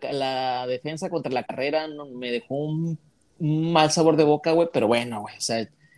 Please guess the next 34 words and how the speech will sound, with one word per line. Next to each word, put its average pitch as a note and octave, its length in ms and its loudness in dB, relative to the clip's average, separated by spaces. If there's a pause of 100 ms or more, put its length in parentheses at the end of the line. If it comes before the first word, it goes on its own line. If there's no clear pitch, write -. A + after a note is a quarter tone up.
(200)
es A#2+ 160 -2
el C3+ 80 0
primer A#2+ 240 -4
juego, C#3+ 380 4
güey, D3+ 360 0 (280)
es A#2+ 140 -2
un C3 120 -6
sistema A#2+ 340 -6
nuevo. D3 480 2
Al A2+ 120 -8
final F#3 260 -6
del F#3+ 160 -2
día, F#3 320 -2
como C3 240 -6
dicen, C3+ 500 -4 (500)
como G#2+ 160 -8
dice B2+ 240 -2
Pablo, C3 560 0
Gannon, C#3 800 -4 (140)
este, G#2 560 -4
ajustó, B2 560 -2
güey, D3+ 380 2 (520)
y A#2 260 0
de B2 100 2
la A#2+ 100 0
segunda C#3+ 460 -2
mitad C#3+ 480 0
se - 180 -6
vio B2+ 160 -4
una C3+ 160 -6
defensiva C3 480 -4
completamente B2 720 -4 (180)
distinta, A2 540 -6
güey. F2+ 300 -8